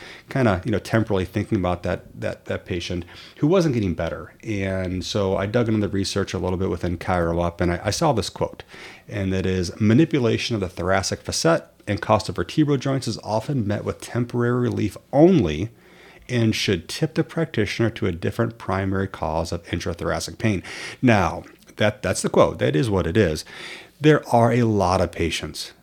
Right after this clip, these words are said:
that go through manipulation of the thoracic, uh, facets or costopvertebral joints, and they get long-lasting relief. That's great. So not saying that's the case. We do have those patients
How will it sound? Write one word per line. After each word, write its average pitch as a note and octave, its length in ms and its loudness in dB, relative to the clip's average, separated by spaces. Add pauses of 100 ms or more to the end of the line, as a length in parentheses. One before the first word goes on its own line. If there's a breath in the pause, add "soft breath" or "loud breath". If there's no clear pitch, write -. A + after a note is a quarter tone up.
that G#2 160 0
go G#2+ 180 4
through G#2+ 180 0
manipulation G2+ 800 0
of F2+ 100 -6
the G2 80 0
thoracic, F2 720 -2
uh, G2+ 220 -2
facets - 640 -4
or F#2 40 -6
costopvertebral F#2 640 -4
joints, F#2+ 200 0
and C#3+ 200 4
they D#3+ 80 6
get D#3+ 160 8
long-lasting C#3+ 800 2
relief. D#2+ 240 -2
That's E3+ 180 2
great. E3 520 2
So A2 320 2 (240 loud breath)
not E3 260 4
saying B2 300 0
that's G#2 180 -2
the A2+ 80 -10
case. G2 320 -4
We C3 140 -2
do A#2+ 400 2
have A2+ 220 2
those B2 180 -2
patients F2+ 420 -2